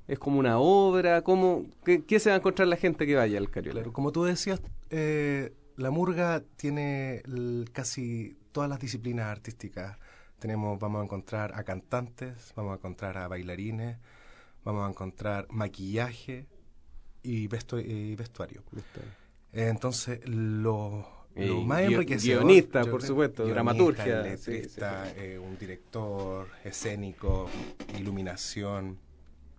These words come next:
Speaker 2: Hay, eh, hay hartos rubros ahí que también hemos aprendido a,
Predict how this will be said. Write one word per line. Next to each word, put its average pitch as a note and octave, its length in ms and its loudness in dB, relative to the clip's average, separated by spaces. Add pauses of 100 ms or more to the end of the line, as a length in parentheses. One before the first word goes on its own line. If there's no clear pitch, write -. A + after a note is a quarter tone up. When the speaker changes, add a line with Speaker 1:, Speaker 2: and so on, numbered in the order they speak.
(800)
Speaker 2:
Hay, G#2 440 -4
eh, G#2 120 -6 (160)
hay A2+ 200 -4
hartos B2 280 -8
rubros A2+ 320 0
ahí A2 200 0
que A2 100 -4
también A2+ 400 -2
hemos B2 340 -2
aprendido B2 600 -2
a, C#3 480 -6